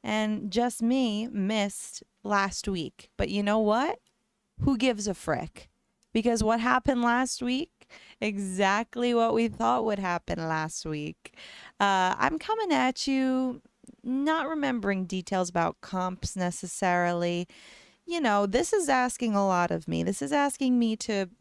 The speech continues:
now go back and recap the week that I missed. And really, it was just the week of Brent.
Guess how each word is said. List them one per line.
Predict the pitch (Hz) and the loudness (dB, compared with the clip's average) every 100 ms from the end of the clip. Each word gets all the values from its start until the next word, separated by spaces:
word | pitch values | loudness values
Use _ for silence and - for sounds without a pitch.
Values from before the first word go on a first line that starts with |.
| - | -14
now | 214 202 190 190 | -4 0 2 0
go | - 220 214 | 2 2 2
back | 196 190 185 185 - - - - - - - | 2 2 2 -2 -10 -20 -20 -20 -20 -14 -4
and | 202 208 | -2 -2
recap | 196 254 247 247 233 - - | -2 -2 0 0 0 0 0
the | 208 | 2
week | 214 208 - - | 2 0 -2 0
that | 190 180 175 - _ _ _ _ _ | 2 2 0 -2 _ _ _ _ _
I | 208 208 208 190 185 185 - _ _ _ _ _ _ _ _ 220 | 0 2 2 2 0 -4 -8 _ _ _ _ _ _ _ _ -2
missed. | 214 202 175 - - - - _ - - - _ - | 0 0 -2 -8 -10 -12 -16 _ -20 -20 -20 _ 0
And | 262 269 | 2 4
really, | 294 302 302 | 2 2 2
it | 254 | 2
was | 233 226 | 2 2
just | 240 226 - | 0 0 -2
the | 226 | -2
week | 214 214 214 | 0 -2 0
of | 185 - | -2 0
Brent. | 175 165 - - | 0 0 -4 -10